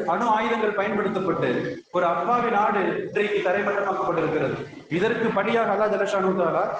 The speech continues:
இந்த ஏற்பட்டிருக்கிற பாதிப்பு காட்டு தீயினால் அதனுடைய பாதிப்பை மதிப்பிடுகிறார்கள் எண்பதாயிரம் டன் கசால. இதை விட பல ஆயிரம் மடங்கு குண்டு மழை பொழிந்ததை போல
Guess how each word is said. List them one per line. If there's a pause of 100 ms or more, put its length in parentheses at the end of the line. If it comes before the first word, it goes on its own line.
இந்த
ஏற்பட்டிருக்கிற
பாதிப்பு (500)
காட்டு
தீயினால் (300)
அதனுடைய
பாதிப்பை
மதிப்பிடுகிறார்கள் (340)
எண்பதாயிரம்
டன் (280)
கசால. (340)
இதை
விட (120)
பல (100)
ஆயிரம்
மடங்கு (640)
குண்டு
மழை
பொழிந்ததை
போல